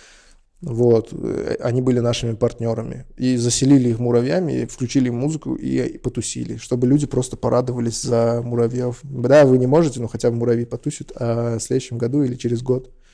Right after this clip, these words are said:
мы увидимся с вами снова. И мне кажется, это вот настолько crazy штука. Понимаешь, вот крутость в том, что ты придумал эту crazy вещь, и потом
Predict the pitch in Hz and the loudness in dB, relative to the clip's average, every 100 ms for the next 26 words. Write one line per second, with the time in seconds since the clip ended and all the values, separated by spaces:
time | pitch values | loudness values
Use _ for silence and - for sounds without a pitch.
0 | _ _ 131 123 120 120 117 117 123 120 | _ _ -4 -2 0 0 -4 -6 -4 -4
1 | 123 131 135 135 - - 120 123 135 - | -6 -6 -4 -4 -6 -6 -4 2 2 2
2 | 127 123 127 127 - - - - - 123 | -2 0 0 0 -2 -4 -4 -8 -6 -4
3 | - 147 139 120 113 113 113 - 143 135 | 4 4 6 4 4 0 -4 6 8 8
4 | 113 107 - 160 135 113 - _ - - | 6 0 0 0 0 -2 -4 _ -20 -20
5 | - - - - - 113 131 131 117 - | -20 -20 -20 -20 -10 -2 0 0 0 0
6 | 156 135 - 147 147 - 120 117 117 - | 2 2 0 0 0 2 2 2 -2 -16
7 | - - - 123 135 156 170 123 113 - | -20 -18 -14 0 4 6 6 4 2 -4
8 | - 131 117 110 113 117 - - _ _ | 4 4 4 0 -4 -6 -8 -18 _ _
9 | - - - - - _ _ _ - 120 | -20 -20 -20 -20 -20 _ _ _ -10 -4
10 | - 135 127 - | 2 2 2 -6